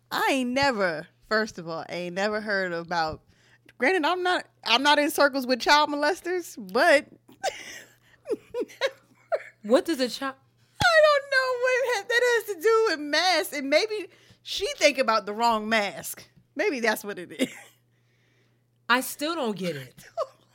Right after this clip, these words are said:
Speaker 1: <laughs> Maybe she think about a ski mask.
Speaker 2: But why would a child molest? Oh, okay. Would, uh,
Speaker 1: Second.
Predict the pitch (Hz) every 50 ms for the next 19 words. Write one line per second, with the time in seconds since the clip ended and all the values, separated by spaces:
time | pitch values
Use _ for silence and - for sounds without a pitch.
0 | _ _ _ _ _ _ _ _ _ _ _ _ _ _ _ _ _ - 262 311
1 | 294 339 311 330 302 311 285 262 269 247 240 247 220 180 185 - - - - 339
2 | 339 339 381 381 370 370 359 359 359 349 359 359 - - - - - _ _ _
3 | _ _ _ _ _ _ _ _ _ _ _ _ _ _ - 269 208 196 226 233
4 | 240 262 262 285 269 247 226 - - - 247 254 285 330 349 269 277 240 226 214
5 | 208 208 - _ _ _ _ _ _ _ _ _ _ _ _ _ _ _ _ _
6 | _ _ _ _ _ - _ _ _ _ _ _ _ _ - - - _ - 247
7 | 240 208 196 185 180 185 185 196 185 139 123 135 135 135 - _ _ _ _ _
8 | _ _ - 233 262 - - _ _ _ _ _ _ _ _ _ _ _ _ _
9 | _ _ _ _ - 247 220 - _ _ _ _ _ _ _ _ _ - 196 185
10 | 185 - - - - _ _ _ _ _ _ _ _ _ _ _ - - - 220
11 | 208 196 - 175 165 160